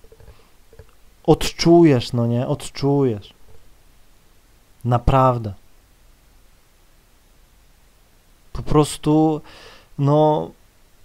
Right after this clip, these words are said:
nie chodzi o to, że chcę źle i tak dalej, tylko po prostu zniszczy cię to. Wielu gości, którzy gdzieś tam, e,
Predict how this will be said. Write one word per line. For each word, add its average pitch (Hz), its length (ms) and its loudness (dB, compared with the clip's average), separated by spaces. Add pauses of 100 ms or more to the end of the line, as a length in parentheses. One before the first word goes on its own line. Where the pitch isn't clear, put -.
(1200)
nie 156 140 2
chodzi 196 320 0
o 185 80 2
to, 175 140 0
że 151 140 -2
chcę 156 520 2
źle 135 440 2
i 139 60 -2
tak 139 200 -4
dalej, 135 200 0
tylko 147 220 -6
po 156 100 -8
prostu 165 520 -2 (260)
zniszczy 143 600 -2
cię 123 160 -8
to. 101 300 -10 (260)
Wielu 170 460 0
gości, 156 440 0
którzy 156 320 -4
gdzieś 147 220 -4
tam, 160 280 -2 (340)
e, 139 480 0